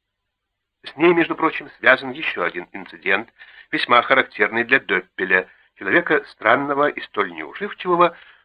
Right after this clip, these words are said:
что он сумел перессориться со всеми, с кем ему пришлось работать в военные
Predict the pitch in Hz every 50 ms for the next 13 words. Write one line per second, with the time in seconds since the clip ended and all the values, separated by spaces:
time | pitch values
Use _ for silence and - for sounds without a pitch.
0 | _ - - - 185 196 185 - - 180 170 180 180 165 - - 175 160 160 139
1 | - - - - 175 175 165 160 160 - - 151 - - 185 170 - - - -
2 | 127 123 131 160 185 196 190 - - - _ _ - - - - 147 156 156 135
3 | 117 120 120 117 101 - - 110 113 - - 80 76 - 123 156 151 156 - -
4 | - 87 85 80 90 95 104 104 98 92 87